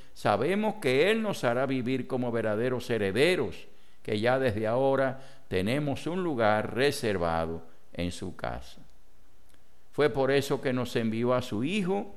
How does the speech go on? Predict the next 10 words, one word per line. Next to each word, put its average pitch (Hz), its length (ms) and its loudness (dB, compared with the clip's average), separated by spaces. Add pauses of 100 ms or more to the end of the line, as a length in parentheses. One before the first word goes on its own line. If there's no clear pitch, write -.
(460)
que 98 140 2
vino 185 260 2
al 185 140 6
mundo, 110 680 2 (240)
no 143 300 4
para 107 340 4
condenarnos, 117 1200 2 (260)
sino 107 600 -4 (120)
para 87 540 0 (140)
salvarnos. 57 1000 -4